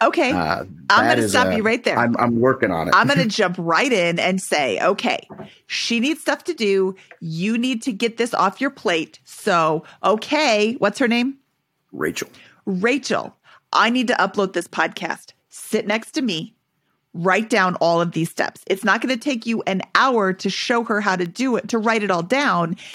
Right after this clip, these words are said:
Speaker 1: It's gonna take you more than five minutes to show her how to do that because you're gonna go step by step. This is my password. This is, you know, all this stuff. But once she takes all these notes for you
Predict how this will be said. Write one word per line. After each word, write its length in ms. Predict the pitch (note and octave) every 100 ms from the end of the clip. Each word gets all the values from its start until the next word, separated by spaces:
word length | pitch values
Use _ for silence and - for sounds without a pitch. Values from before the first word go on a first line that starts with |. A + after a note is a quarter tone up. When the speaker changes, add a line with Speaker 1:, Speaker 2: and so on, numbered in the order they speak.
| -
Speaker 1:
It's 180 | G#3 -
gonna 220 | A3 G3
take 260 | A3+ F#3+
you 80 | F#3+
more 260 | F#3+ G#3 C4+
than 140 | A#3
five 240 | A3 F#3+ F3+
minutes 260 | F3 E3
to 100 | -
show 240 | F3+ - E3+
her 100 | D#3+
how 140 | D3+
to 80 | D#3
do 300 | F3 C4 D4
that 480 | G3 G2+ - - - _ _ _ _ _ _ _ -
because 360 | F#3+ A#3 F3+
you're 100 | F#3+
gonna 180 | F3+ E3+
go 140 | E3
step 300 | E3+ - E3+
by 100 | E3+
step. 400 | E3+ - E3+ -
This 180 | - D#3
is 140 | E3+ F#3
my 140 | F3+
password. 580 | G#3+ G#3+ A3 - D3+ D3+
This 240 | D3+ -
is, 360 | E3+ D#3+ E3+ -
you 80 | E3+
know, 140 | E3 -
all 140 | E3+
this 160 | E3 E3
stuff. 220 | B3 A3 -
But 100 | G3
once 280 | G#3 A3
she 460 | - - D4 C#4 A3+ - -
takes 220 | - G#3 -
all 180 | F3 F#3
these 220 | C#4+ A#3+
notes 300 | G#3 F#3+ -
for 200 | F#3+ F3
you 220 | E3 E3+